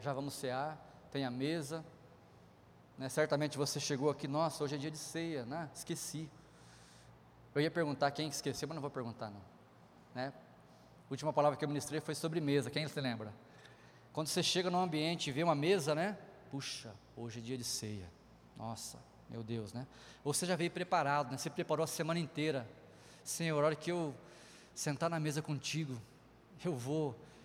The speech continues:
eu vou subir pro céu." Amém? Posso ouvir um amém? <laughs> Mas eu não sei se você percebeu alguma coisa nesse ambiente. Se você percebeu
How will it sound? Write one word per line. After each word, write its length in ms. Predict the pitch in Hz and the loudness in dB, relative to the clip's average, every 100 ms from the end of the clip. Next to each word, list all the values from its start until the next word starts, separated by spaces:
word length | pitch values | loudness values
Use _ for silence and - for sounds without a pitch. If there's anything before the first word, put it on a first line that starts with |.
| - | -10
eu 60 | 139 | -2
vou 100 | 151 | -2
subir 240 | - 147 151 | 0 -2 -4
pro 140 | 160 | -2
céu." 420 | - - 113 117 - - - - - - - - - | -2 0 0 -2 -8 -20 -20 -20 -20 -20 -20 -20 -14
Amém? 400 | 117 143 160 123 - - | -4 0 2 0 -8 -6
Posso 200 | - 139 | -2 -2
ouvir 100 | 120 | -2
um 60 | 127 | -2
amém? 300 | 139 165 123 - - | 0 0 0 -6 -10
<laughs> 260 | 117 131 110 - - - - - - - - - - - | -8 -8 -10 -12 -14 -14 -14 -14 -16 -18 -18 -20 -12 2
Mas 240 | 208 240 | 4 8
eu 60 | 269 | 8
não 80 | 262 | 8
sei 200 | 277 277 | 8 6
se 120 | 233 | 10
você 260 | 247 254 | 10 10
percebeu 640 | 247 262 247 254 185 254 240 | 6 6 6 4 8 12 12
alguma 320 | 208 226 226 | 12 10 8
coisa 260 | 226 240 214 | 10 8 8
nesse 280 | 226 233 | 2 0
ambiente. 580 | 226 220 226 220 - - - - - - - - - - - - - - - - | 2 4 4 2 -2 -6 -12 -18 -20 -20 -20 -20 -20 -20 -20 -20 -20 -20 -20 -16
Se 120 | - | -6
você 180 | 165 196 | 0 2
percebeu 720 | 190 196 190 160 180 185 147 | 4 4 4 2 4 4 2